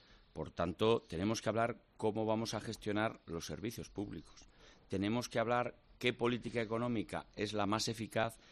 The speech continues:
para afrontar el futuro. Tenemos que hablar de cuál es nuestro compromiso en la política agraria común. Tenemos que hablar sobre,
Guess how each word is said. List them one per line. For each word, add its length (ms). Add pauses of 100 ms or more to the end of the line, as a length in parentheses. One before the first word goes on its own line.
(280)
para 300
afrontar 960
el 120
futuro. 520 (340)
Tenemos 420
que 120
hablar 360 (300)
de 140
cuál 260
es 120
nuestro 360
compromiso 720 (220)
en 100
la 140
política 540
agraria 340
común. 400 (880)
Tenemos 400
que 80
hablar 280
sobre, 440